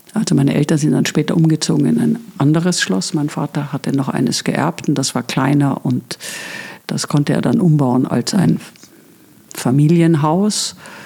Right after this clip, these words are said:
Ähm, während dieser Zeit, ich war damals dreieinhalb und meine Brüder, zwei älter und einer kam dann noch ein bisschen später, wohnten wir im sogenannten Schweinestall.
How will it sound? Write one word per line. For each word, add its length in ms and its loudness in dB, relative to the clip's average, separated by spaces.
Ähm, 420 2
während 400 2
dieser 280 0
Zeit, 640 -2
ich 160 -12
war 120 -6
damals 560 -6
dreieinhalb 680 0
und 80 2
meine 220 2
Brüder, 440 0
zwei 260 -2
älter 460 0
und 200 -2
einer 260 0
kam 240 0
dann 120 2
noch 120 -2
ein 40 -8
bisschen 260 0
später, 500 0
wohnten 380 4
wir 80 4
im 60 4
sogenannten 540 2
Schweinestall. 800 0